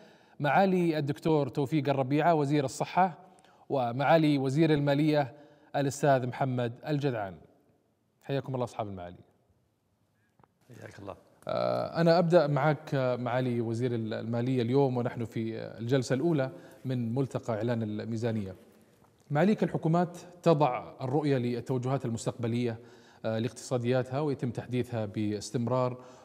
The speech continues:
Speaker 1: وخاصة في ظل الأزمات. ماذا عن المملكة؟ آه، سؤالي هنا معاليك، آه، ما هو دور الرؤية خصوصًا في جوانب الإصلاحات الهيكلية في تعزيز، آه، آه، قدرة اقتصادنا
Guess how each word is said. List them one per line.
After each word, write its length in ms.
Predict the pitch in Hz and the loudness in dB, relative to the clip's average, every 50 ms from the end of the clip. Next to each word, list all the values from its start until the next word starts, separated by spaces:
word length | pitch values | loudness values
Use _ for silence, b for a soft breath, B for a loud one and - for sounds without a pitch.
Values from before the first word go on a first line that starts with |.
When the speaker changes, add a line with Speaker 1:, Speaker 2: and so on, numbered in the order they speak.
| B - | B -10
Speaker 1:
وخاصة 460 | 120 - 180 165 - - - 160 139 | -4 0 0 0 0 0 -2 -2 -2
في 160 | 120 - 139 | 0 0 0
ظل 240 | 123 135 139 123 123 | 2 2 2 2 0
الأزمات. 640 | 120 120 120 113 117 113 113 117 120 - - - | -2 -2 -2 -2 -2 -2 -2 -2 -4 -6 -4 -4
ماذا 180 | 135 127 120 123 | -2 0 0 0
عن 140 | 110 123 120 | -2 -2 -2
المملكة؟ 520 | 113 113 131 127 120 120 113 - 135 135 B B B B B B B - | -2 -2 -2 -2 -2 -4 -4 -4 -6 -6 B B B B B B B -18
آه، 120 | - - - | -14 -14 -8
سؤالي 340 | - - 160 160 156 160 175 | -2 0 2 4 4 4 4
هنا 80 | 170 | 4
معاليك، 580 | 143 143 135 147 156 180 185 160 - - - B B B B B B B - | 4 4 4 4 6 4 4 2 0 -8 -18 B B B B B B B -8
آه، 120 | - - | -6 -2
ما 120 | - 180 190 | 2 2 4
هو 140 | 180 180 170 | 6 6 6
دور 240 | 156 190 185 175 | 8 8 8 6
الرؤية 400 | 160 143 156 202 - 180 175 190 208 | 6 6 6 4 4 4 2 2 2
خصوصًا 640 | 175 - 160 143 - 202 220 208 - - 180 170 | 0 -4 -4 -2 0 2 2 2 2 0 0 0
في 180 | - - 156 143 | 0 0 0 2
جوانب 400 | 135 151 151 160 160 147 143 135 | 4 4 4 4 4 2 2 2
الإصلاحات 600 | 131 131 - - 139 123 - - 147 139 - - - 131 113 B B B B B - 127 | 0 0 0 0 0 0 2 2 2 2 2 -2 -4 -6 -6 B B B B B -4 -2
الهيكلية 540 | 123 120 127 143 135 - 143 143 165 170 151 | 0 2 4 2 4 4 4 4 6 4 4
في 180 | - - 135 | 2 0 -2
تعزيز، 600 | 117 - 117 120 123 139 139 135 123 117 113 120 | 0 -2 -2 0 2 2 2 2 2 -2 -2 -2
آه، 240 | 120 117 113 107 107 B B B B B - - | -2 0 -2 -2 -4 B B B B B -14 -12
آه، 380 | - - - - - 107 110 | -10 -8 -6 -4 -2 -2 -2
قدرة 380 | 107 - - 170 160 170 156 - - | 2 4 4 4 4 2 0 -2 -4
اقتصادنا 720 | - - - 127 - 160 151 151 135 135 135 156 180 160 | -8 -6 -6 -4 -2 0 0 0 0 -2 -2 -4 -4 -6